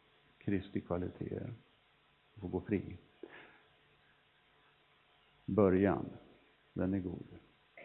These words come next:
Men det finns också ett fantastiskt löfte. Han som har börjat ett gott verk i, med er, i er, för er, han ska också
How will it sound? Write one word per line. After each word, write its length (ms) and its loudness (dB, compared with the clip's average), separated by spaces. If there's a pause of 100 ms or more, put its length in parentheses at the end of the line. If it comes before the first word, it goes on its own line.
(280)
Men 100 4
det 80 8
finns 240 6
också 200 4
ett 200 0
fantastiskt 500 0
löfte. 400 0
Han 200 2
som 140 0
har 120 6
börjat 680 6
ett 160 -4
gott 240 -6
verk 360 0
i, 140 -6 (240)
med 320 -2
er, 160 -4 (100)
i 280 -2
er, 140 -6 (100)
för 300 -2
er, 160 -6 (520)
han 120 -2
ska 120 0
också 240 -6